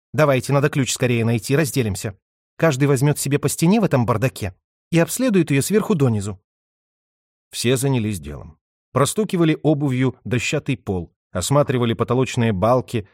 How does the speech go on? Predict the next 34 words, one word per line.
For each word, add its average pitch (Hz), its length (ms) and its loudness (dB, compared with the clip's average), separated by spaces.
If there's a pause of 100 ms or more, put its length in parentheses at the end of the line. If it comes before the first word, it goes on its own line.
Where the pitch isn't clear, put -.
и 95 80 -8
все 131 180 -4
подозрительные 120 720 -2
закутки 107 500 -6
и 107 80 -2
ниши. 87 500 -6 (840)
Впрочем, 185 440 2
стену, 190 360 2
возле 165 260 2
которой 160 360 2
был 131 180 0
свален 135 360 2
навоз, 123 360 0
дружно 120 360 0
предпочли 107 640 -4 (180)
проигнорировать. 92 960 -4 (760)
Липа 120 300 2
взяла 113 340 4
в 107 60 0
руки 120 260 0
вилы, 117 320 2
что - 160 -2
нашлись 104 420 -2 (200)
в - 100 -14
дальнем 113 380 4
углу, 143 280 2
и 127 100 4
вяло 143 260 4
потыкала 135 500 0
ими 113 240 4
в 92 80 0
необъятную 107 680 0
кучу 104 300 -6
сена. 64 440 -12